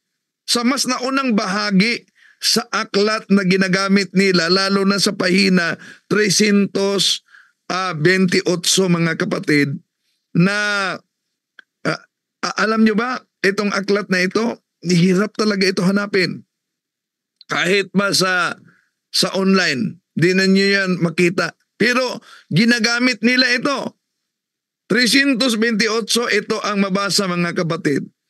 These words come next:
"The lesson on the Catholic Church are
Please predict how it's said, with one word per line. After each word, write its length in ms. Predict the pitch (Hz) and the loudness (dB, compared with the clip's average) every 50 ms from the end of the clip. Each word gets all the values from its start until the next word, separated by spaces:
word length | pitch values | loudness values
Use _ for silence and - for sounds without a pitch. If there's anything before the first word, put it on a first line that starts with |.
| _ _ - - _ _ | _ _ -20 -20 _ _
"The 160 | 131 160 175 | -4 -2 0
lesson 800 | 175 185 202 220 214 180 214 220 220 226 220 233 233 226 214 - | 2 2 2 2 2 0 0 -2 -2 -4 -4 -2 -2 -2 -4 -2
on 320 | - 185 202 214 214 196 196 | -4 -6 -4 -2 0 0 0
the 80 | 202 | -2
Catholic 720 | - - 196 202 202 208 202 - 202 196 202 196 185 - - | -2 -2 -2 0 0 -2 -2 -2 -2 0 0 0 -2 0 0
Church 320 | 196 196 208 214 180 - - - | 0 0 0 -2 -2 -4 -4 -2
are 160 | 196 196 | -4 -4